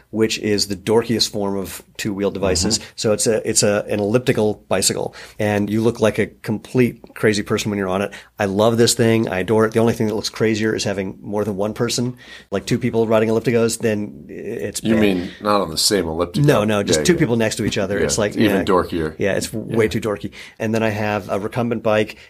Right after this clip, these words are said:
Speaker 1: Um, I got rid of one of my two-wheeled. Oh, actually, I had a three-wheeled thing. It's a trike that just works from the way
Speaker 2: Yeah.
Speaker 1: you move it. But then I've got a scooter that's two twenty-six inch wheels and a platform to stand on, and you just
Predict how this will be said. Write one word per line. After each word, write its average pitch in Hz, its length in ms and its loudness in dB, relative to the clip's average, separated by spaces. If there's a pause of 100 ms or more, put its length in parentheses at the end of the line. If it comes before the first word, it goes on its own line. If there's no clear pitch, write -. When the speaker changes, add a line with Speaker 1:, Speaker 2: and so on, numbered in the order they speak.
(120)
Speaker 1:
Um, 101 120 -6
I 123 60 -2
got 196 160 -2
rid 135 120 2
of 104 60 0
one 101 140 2
of 104 60 -2
my 98 140 0
two-wheeled. 98 440 -6
Oh, 127 220 0
actually, 165 400 0
I - 40 6
had 151 80 2
a 147 40 2
three-wheeled 139 400 2
thing. 92 220 -4
It's - 120 -12
a 104 40 -8
trike 113 420 -2 (200)
that 101 100 -8
just - 160 -6
works 104 260 -2
from 104 360 -2 (120)
the 117 100 -6
way 107 120 6
Speaker 2:
Yeah. 101 140 6
Speaker 1:
you 104 80 -2
move 110 200 -2
it. 113 100 0 (380)
But 127 140 0
then 135 160 4
I've 113 140 0
got 117 280 2
a 110 300 2
scooter 113 580 0
that's 113 300 -2
two 156 160 -2
twenty-six 135 440 0
inch 131 140 -2
wheels 107 340 -4
and 101 100 -4
a 95 40 -6
platform 117 380 -2
to 113 60 -2
stand 92 220 -4
on, 101 140 -2
and 110 80 -4
you 101 60 -6
just 104 180 -6